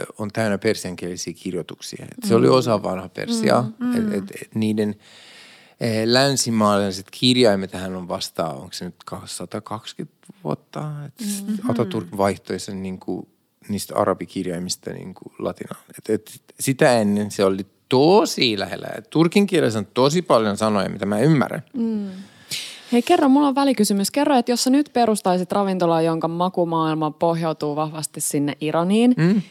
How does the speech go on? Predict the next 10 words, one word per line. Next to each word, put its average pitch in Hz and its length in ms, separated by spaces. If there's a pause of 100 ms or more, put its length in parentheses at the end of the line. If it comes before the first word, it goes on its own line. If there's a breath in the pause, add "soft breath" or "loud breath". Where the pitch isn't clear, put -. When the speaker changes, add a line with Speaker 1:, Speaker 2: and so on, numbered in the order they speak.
(120 loud breath)
Speaker 2:
niin 180 380
sanoisitko 247 480
sä, 175 160
että 175 200
sulla 175 280
on 175 120
persialaista 160 920
ruokaa 143 460
tarjoava - 500
ravintola? - 480